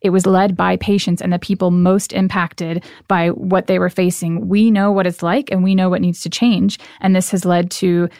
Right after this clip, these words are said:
yeah, progress. We've seen transparency legislation passed in Nevada, which was the first of its kind, to try to bring more light because, as I mentioned before about all the finger pointing,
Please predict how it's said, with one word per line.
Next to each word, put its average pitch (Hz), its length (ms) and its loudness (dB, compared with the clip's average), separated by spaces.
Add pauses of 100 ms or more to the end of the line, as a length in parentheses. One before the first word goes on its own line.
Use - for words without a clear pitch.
(420)
yeah, 208 260 2
progress. 226 600 0
We've 185 160 -2
seen 185 240 0
transparency 226 680 0
legislation 190 500 0
passed 175 300 -4
in 165 60 0
Nevada, 196 360 0
which 185 200 -4
was 175 100 -4
the 170 80 -10
first 170 300 -6
of - 80 -10
its - 120 -10
kind, 233 480 2 (280)
to - 100 -10
try 185 240 0
to 180 140 0
bring 185 440 2
more 185 200 2
light 214 240 0
because, 196 360 -4 (320)
as 196 100 0
I 202 120 2 (100)
mentioned 196 320 2
before 196 260 0
about 214 160 0
all 180 80 2
the 175 100 -2
finger 196 300 -2
pointing, 294 540 -2